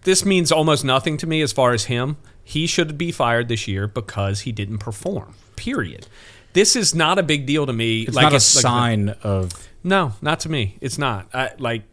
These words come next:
Speaker 1: this is just a player wanting to hook up another player, and that pla-, this particular player is gone next year. He knows it. He's already restructured. He's gone. I, I get why he did it, and I have no problem with it. But I also don't think it's like we've lost the team because Jameis decided to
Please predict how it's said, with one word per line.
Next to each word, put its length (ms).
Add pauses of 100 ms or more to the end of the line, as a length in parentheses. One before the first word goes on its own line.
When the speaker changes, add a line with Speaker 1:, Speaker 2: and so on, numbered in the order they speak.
Speaker 1:
this 220
is 120
just 260
a 40
player 460 (420)
wanting 240
to 80
hook 220
up 140
another 240
player, 480 (200)
and 200
that 160
pla-, 220
this 220
particular 460
player 320
is 100
gone 260
next 200
year. 160
He 100
knows 380
it. 100
He's 140
already 220
restructured. 480
He's 160
gone. 380 (640)
I, 220
I 80
get 440
why 200
he 180
did 180
it, 160
and 100
I 60
have 180
no 140
problem 300
with 180
it. 180 (320)
But 120
I 100
also 300
don't 180
think 240
it's 160
like 300
we've 240
lost 320
the 80
team 320
because 260
Jameis 380
decided 400
to 180